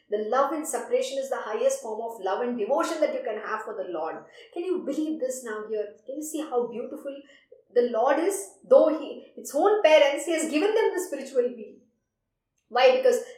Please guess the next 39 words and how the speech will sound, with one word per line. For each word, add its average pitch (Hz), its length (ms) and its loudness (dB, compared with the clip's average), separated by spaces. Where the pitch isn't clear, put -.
they're 269 100 0
going 415 260 2
to, - 180 -4
they, 330 120 0
the 320 160 -2
moment 359 320 2
they 415 100 4
think 381 240 -2
of 349 140 0
their - 120 8
son, 370 340 -2
they're 339 100 -6
going 302 220 -4
to 339 140 -10
cry. 214 440 -6
That - 200 0
itself 480 420 8
is 320 100 6
a - 200 6
bhakti. - 400 -14
Whether 277 280 2
they 302 240 -2
cry 285 420 4
with 269 200 -6
possession 247 580 2
or 202 260 -4
whatever 285 540 -2
way 240 220 0
they - 180 0
cry, 180 300 -4
and 233 140 -2
they 233 120 4
think 294 380 -8
of 196 200 -2
their 220 100 2
son 220 420 -2
all 262 280 8
the 254 140 2
time, 214 340 -2